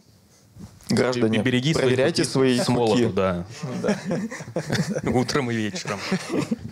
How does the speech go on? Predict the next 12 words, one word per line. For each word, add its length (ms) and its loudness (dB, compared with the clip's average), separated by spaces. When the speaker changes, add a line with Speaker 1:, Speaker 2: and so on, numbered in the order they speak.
Speaker 2:
С 120 -4
мылом. 360 2
Speaker 1:
Хорошо. 440 0
А, 540 2
ещё 300 0
один 180 0
вопрос 360 0
в 40 2
аудиторию. 560 2
А 80 -2
сейчас 420 0
как? 300 -4